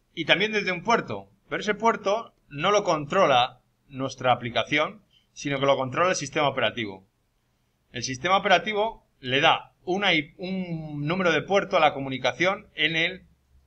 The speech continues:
en la dirección remota. ¿Vale? O sea que en este caso el puerto sería un poco la especie de puerta de acceso a la comunicación, al canal que se establece entre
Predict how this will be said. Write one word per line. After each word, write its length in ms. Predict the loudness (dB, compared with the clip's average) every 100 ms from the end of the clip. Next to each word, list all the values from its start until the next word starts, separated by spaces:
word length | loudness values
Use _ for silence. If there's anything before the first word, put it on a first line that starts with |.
| _ _ _
en 80 | 0
la 80 | 0
dirección 400 | 0 -2 -4 -2
remota. 460 | -2 -2 -6 -12 _ _ _ _ _ _ _ _ _ _ _ _ _ _ _ _ _ _ _ _ _ _ _ _ _ -20 -20 -20 _
¿Vale? 220 | -8 -8 _ _ _ _
O 60 | -8
sea 160 | -6
que 480 | -2 0 0 0 -2
en 80 | -2
este 180 | -2 0
caso 320 | 0 2 0
el 140 | -2
puerto 560 | -2 -2 -2 -6 -6 _ _
sería 300 | -6 -4 -4
un 80 |
poco 280 | -6 -4 0
la 60 | 0
especie 320 | 0 -6 -2
de 160 | 0 -2
puerta 480 | 2 2 2 0
de 60 | 0
acceso 600 | 0 -2 -2 -2 -6 -8 _
a 100 | 2
la 140 | 2 2
comunicación, 720 | -2 -6 -4 -2 -2 -4 -8 _ _
al 180 | -6 -2
canal 260 | 0 0 0
que 120 | -6
se 80 | -4
establece 600 | 0 2 0 -4 -12 _ _ _ _
entre 640 | -10 -4 -2 -2 -4